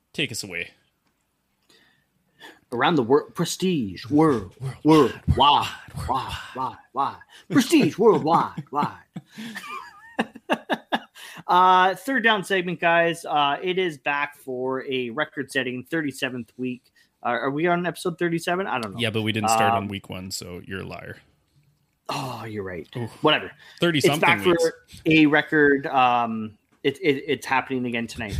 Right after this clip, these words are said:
Speaker 2: for a record time. <laughs> Uh, <laughs> somebody go back and count the amount of
Speaker 1: Yeah.
Speaker 2: weeks that I've been doing this thing.
Speaker 1: Thanks.
Speaker 2: Um, third down segment is back. I'm really excited to, to bring it back again this week.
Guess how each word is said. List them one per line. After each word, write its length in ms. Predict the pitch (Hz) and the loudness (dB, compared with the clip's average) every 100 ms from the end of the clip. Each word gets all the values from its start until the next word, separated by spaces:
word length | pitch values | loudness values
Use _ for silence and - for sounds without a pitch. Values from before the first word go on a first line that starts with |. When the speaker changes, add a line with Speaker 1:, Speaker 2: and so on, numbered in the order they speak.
| - | -2
Speaker 2:
for 200 | 123 113 | -2 -4
a 40 | |
record 380 | 110 113 120 104 | -4 -6 -6 -6
time. 240 | 110 98 - 349 | -6 -8 -6 -4
<laughs> 100 | - _ - 139 | -4 _ -2 2
Uh, 120 | - 330 | 4 4
<laughs> 1500 | - 202 - - - 381 349 - _ 392 - - - 190 - | 4 2 0 -4 0 0 0 -6 _ 0 0 -6 -12 -12 -2
somebody 300 | 202 196 208 | 2 4 6
go 120 | 202 | 6
back 220 | 180 170 | 4 2
and 100 | 170 | -2
count 240 | 180 170 160 | 0 0 0
the 100 | 151 | 0
amount 180 | 151 | 0
of 60 | 135 | 0
Speaker 1:
Yeah. 60 | 131 | -2
Speaker 2:
weeks 120 | 123 | -2
that 100 | 131 | -4
I've 140 | 120 | -4
been 120 | 117 113 | -4 -6
doing 200 | 110 104 | -6 -8
this 180 | 98 | -12
thing. 160 | 92 95 _ - - | -16 -18 _ -20 -20
Speaker 1:
Thanks. 200 | - - | -12 2
Speaker 2:
Um, 640 | 143 156 156 160 156 156 - | 6 8 8 6 4 -4 -2
third 260 | 208 208 | 2 4
down 180 | 214 196 | 2 0
segment 360 | 196 180 180 175 | 0 0 -2 -4
is 220 | 170 143 | -4 -4
back. 340 | 139 127 127 135 | -2 0 0 -2
I'm 200 | 131 135 | -6 -4
really 380 | 147 170 170 | 0 2 2
excited 340 | 143 160 143 139 | 0 -2 -4 -4
to, 320 | 135 127 123 - | -4 -2 -4 -6
to 220 | 131 120 | -6 -6
bring 240 | - 123 | -8 -10
it 100 | 117 | -6
back 260 | 120 117 120 | -2 -2 -4
again 220 | 120 117 | -8 -8
this 240 | 110 - 127 | -8 -10 -8
week. 280 | 123 113 | -8 -8